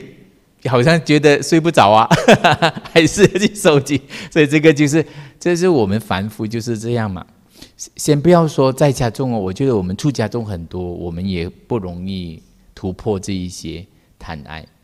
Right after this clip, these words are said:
啊。所以我觉得这个其实就是我们在正见啊，我们在观念上，我们自己要慢慢去松脱这一些五欲乐啊，或者是贪求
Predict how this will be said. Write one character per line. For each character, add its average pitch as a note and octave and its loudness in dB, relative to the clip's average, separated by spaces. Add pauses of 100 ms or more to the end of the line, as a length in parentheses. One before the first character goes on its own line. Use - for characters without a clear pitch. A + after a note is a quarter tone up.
(600)
啊。 F#2 -18
所 A#2+ -4
以 C3 0
我 A2 0
觉 F#2+ -6
得 G2 -4
这 A2 -8
个 A2+ -4
其 F#2 -12
实 G2 -10
就 G2+ -8
是 F2+ -8 (760)
我 - -10
们 G2 -4
在 A2 0 (360)
正 C3 2
见 A#2+ 0
啊， E2+ -6
我 E2 -6
们 E2+ -6
在 A2+ -2
观 G#2 0
念 A2+ 0
上， A2 -4
我 E2 -8
们 E2+ -8
自 G#2 -12
己 E2 -12
要 F#2 -4
慢 G2+ -4
慢 F#2+ -4
去 F#2 -6
松 F#2+ -4
脱 - -4
这 - -8
一 F#2+ -4
些 F2+ -8 (760)
五 F2+ -6
欲 C3+ -2
乐 C3+ 2
啊， G#2 -6
或 A2+ -6
者 F#2+ -6
是 F#2+ -6 (240)
贪 B2+ -4
求 F2+ -8